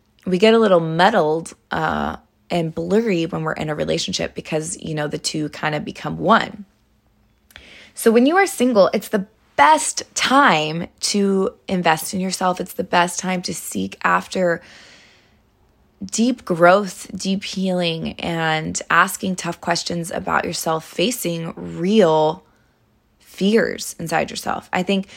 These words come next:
for me, that was a big thing I had to do. I had to literally go, "Rachel, you're scared." And I had to really go, "I'm scared. I'm so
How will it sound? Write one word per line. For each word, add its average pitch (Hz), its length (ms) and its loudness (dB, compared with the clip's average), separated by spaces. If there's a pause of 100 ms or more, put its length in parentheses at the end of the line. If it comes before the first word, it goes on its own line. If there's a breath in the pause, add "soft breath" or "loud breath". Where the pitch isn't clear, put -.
(200 loud breath)
for 202 140 2
me, 208 180 6
that 220 160 4
was 185 120 -2
a 185 40 2
big 175 240 -2
thing 190 260 0
I - 140 0
had 156 300 0
to - 80 -10
do. 202 340 2
I 170 160 2
had 165 280 -2
to 175 180 -6
literally 170 520 0
go, 156 400 2 (1200 soft breath)
"Rachel, - 560 4 (500)
you're 220 260 0
scared." 202 1080 -4 (760)
And 233 100 -2
I 220 40 2
had 240 120 0
to 254 80 0
really 254 180 2
go, 226 320 0
"I'm 262 220 -4
scared. - 920 -10
I'm - 140 -14
so - 840 -10